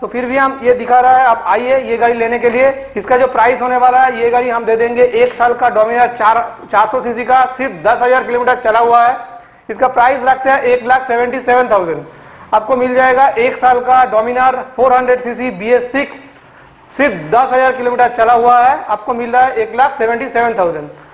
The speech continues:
तो चलिए showroom के पीछे गोडाउन में जाते हैं, वहाँ पे थोड़ा बहुत गाड़ी है हम दिखाते हैं,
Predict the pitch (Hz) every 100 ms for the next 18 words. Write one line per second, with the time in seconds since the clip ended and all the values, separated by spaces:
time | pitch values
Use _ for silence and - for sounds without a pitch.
0 | - - - _ _ _ 220 214 240 269
1 | 277 277 - - - 233 247 247 269 269
2 | 269 - - - 220 240 240 254 220 247
3 | 247 254 240 233 240 247 247 214 226 233
4 | 226 - 220 226 233 196 196 233 233 233
5 | 196 190 196 233 226 226 240 -